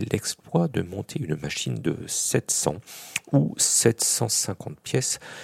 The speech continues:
qui ne servait absolument à rien, sauf à permettre à monsieur Wallstrom, euh, bien qu'il semble que ce soit, euh, Wallstrom, finalement, de se venger du monde mécanisé.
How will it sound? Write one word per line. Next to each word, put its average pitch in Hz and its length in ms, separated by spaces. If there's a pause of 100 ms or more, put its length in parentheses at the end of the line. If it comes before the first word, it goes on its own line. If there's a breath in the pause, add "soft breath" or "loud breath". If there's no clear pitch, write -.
(280 loud breath)
qui - 160
ne 107 100
servait - 380
absolument - 560 (160)
à 73 100
rien, 78 340 (560 soft breath)
sauf - 320
à - 100
permettre - 440
à - 40
monsieur - 420 (160)
Wallstrom, - 460 (600 loud breath)
euh, - 40 (100)
bien - 140
qu'il - 160
semble - 220
que - 100
ce - 140
soit, - 360
euh, 85 140
Wallstrom, - 540 (120)
finalement, - 380 (640 loud breath)
de 107 240
se 104 140
venger 87 400
du 80 160
monde 90 400
mécanisé. 78 760